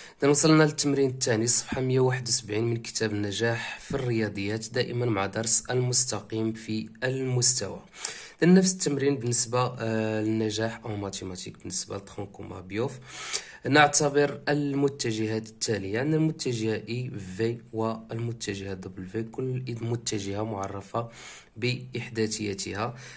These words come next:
حدد العددين إكس وإيكغيك لكي يكون المتجهة دبليو كتساوي إكس المتجهة إي زائد إيكغيك المتجهة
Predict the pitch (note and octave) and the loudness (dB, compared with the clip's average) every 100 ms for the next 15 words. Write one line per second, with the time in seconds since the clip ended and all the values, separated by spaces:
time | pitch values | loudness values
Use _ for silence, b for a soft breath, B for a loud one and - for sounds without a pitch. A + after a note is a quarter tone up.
0 | B - E3 E3 D3+ A#2+ B2+ B2+ C3+ A#2+ | B 0 2 2 4 4 4 2 2 0
1 | F#2+ - C#3+ - A2 A2 A2 B2+ A#2 F#2 | 0 -4 0 2 2 0 -4 -4 -4 -4
2 | F#2+ G#2+ - C3+ C3 B2+ - A#2+ F#2 - | -6 -8 -8 -4 -4 -4 -2 -2 -2 -8
3 | - A#2 A#2 A2+ B2 C3 - B2 G#2+ G#2 | -6 -2 0 0 0 0 -2 -4 -4 -4
4 | G#2 A#2+ A2 G2 G2+ G2+ A#2 - A#2 G#2+ | -4 -6 -6 -6 -8 -8 0 0 2 -2
5 | G#2 - C3 - A2 A2 A2 A2 G2+ G2+ | -6 -8 -6 -4 -4 -4 -4 -6 -6 -6
6 | F#2+ F#2+ C#3+ B B B - B2+ A2+ A#2+ | -6 -8 -10 B B B -2 -2 -2 -6
7 | - A#2 A2+ B2 B2 A#2 A#2+ - G#2+ F#2 | -6 -6 -2 -2 -2 -2 -4 -6 -8 -8
8 | F#2 F#2+ A2+ A#2 | -10 -8 -10 -10